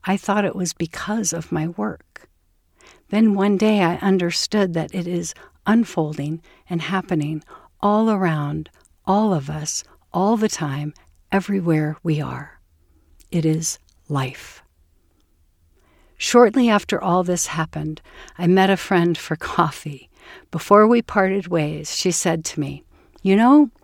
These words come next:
I used to be one of those people who always felt like I needed to fix everything,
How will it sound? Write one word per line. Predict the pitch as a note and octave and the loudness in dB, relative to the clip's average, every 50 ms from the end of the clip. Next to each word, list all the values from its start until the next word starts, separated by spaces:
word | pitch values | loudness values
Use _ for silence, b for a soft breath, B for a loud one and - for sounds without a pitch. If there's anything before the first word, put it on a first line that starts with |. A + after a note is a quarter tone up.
| b b b b b b b b | b b b b b b b b
I | - A3 | 4 6
used | A#3 C4 D4 D4+ - - - | 8 8 8 8 6 4 2
to | B3+ | 2
be | G#3 A3+ G#3 G3 | 4 4 4 4
one | E3+ F#3 F#3 F3+ | 4 4 4 4
of | F3 E3 | 4 2
those | - E3+ D#3+ E3 - - | 0 0 0 0 -2 -6
people | - - - - - - E3 D#3 | -8 -6 -6 -6 -2 -2 -2 -2
who | D3+ F3 F3+ - B B B B B B - | -2 -2 -4 -4 B B B B B B 0
always | G#3+ G#3 G#3+ A#3+ B3 A3 - | 2 4 6 6 4 4 2
felt | - G#3 F#3+ E3+ | 2 2 2 2
like | - G3 E3+ - | 0 -2 -4 -4
I | E3 F3 | -2 0
needed | F3+ F3+ E3+ E3 D#3 | 2 2 2 0 -2
to | - C#3+ | -4 -8
fix | - - - - G3 - - - - | -12 -8 -2 -2 -2 -2 -2 -4 -6
everything, | D#3 C#3+ D3+ D3+ C#3 - - C#3 C#3 C#3+ D3 | -4 -6 -6 -8 -8 -10 -10 -10 -10 -12 -14